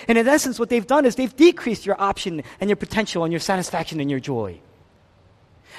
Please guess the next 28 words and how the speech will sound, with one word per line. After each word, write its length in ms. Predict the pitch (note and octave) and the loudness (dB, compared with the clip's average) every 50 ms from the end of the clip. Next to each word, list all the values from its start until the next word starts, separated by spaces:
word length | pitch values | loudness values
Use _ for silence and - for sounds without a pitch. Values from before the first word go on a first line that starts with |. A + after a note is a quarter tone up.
| - - | -8 2
Jesus 300 | - C#4+ C#4 C#4+ C#4 A3+ | 4 4 4 4 0 -2
is 60 | - | 0
saying, 200 | - B3+ B3+ B3 | 0 0 0 0
if 100 | G#3+ G3 | 0 0
you 80 | C#4 | 2
go 100 | B3+ D4+ | 2 2
to 240 | C#4 C4+ - - - | 0 0 -4 -4 0
anything 360 | D#4 F4+ F#4+ E4 - D#4 D4 | 2 2 2 2 2 2 2
else 160 | C#4+ B3+ - - | 2 2 2 0
for 80 | G#3+ | -2
a 40 | F#3+ | -2
sense 240 | - - F#3+ - - | 0 -2 -6 -6 -6
of 80 | E3 D3 | -6 0
worth, 340 | D#3+ D#3+ C3 G2 - - - - - - _ _ - | 0 0 0 0 -4 -14 -20 -20 -20 -20 _ _ 2
anything 340 | D#4+ F4+ F#4 C#4+ E4+ D#4+ D#4 | 4 4 4 2 2 4 4
else 140 | C#4+ - - | 2 2 0
for 120 | - F#3 | -8 -8
power, 320 | - - - F#3+ E3+ C#3+ | -8 -2 2 2 2 2
you're 80 | C3+ B2+ | 2 0
gonna 140 | C#3 C#3+ B2 | -2 -4 -4
have 120 | A#2+ G#2+ | -4 -4
less 160 | A#2 A#2+ - | -6 -8 -8
power. 480 | - - - A#2+ G#2+ F#2 E2+ D#2+ - - _ _ _ _ - - | -8 -8 -8 -6 -6 -8 -10 -16 -20 -20 _ _ _ _ -18 -8
It's 160 | - D3+ - - | -8 -8 -6 -6
gonna 160 | F#3 E3 C#3+ | -6 -6 -6
decrease 420 | - C#3+ C3 - - G#3+ G#3+ - | -6 -6 -8 -4 -4 -4 -4 -2
your 100 | A#3 G#3+ | -6 -6
power, 440 | - - F#3 E3 D#3+ D#3+ D#3+ E3 | -6 -4 -2 -2 -2 -2 -4 -6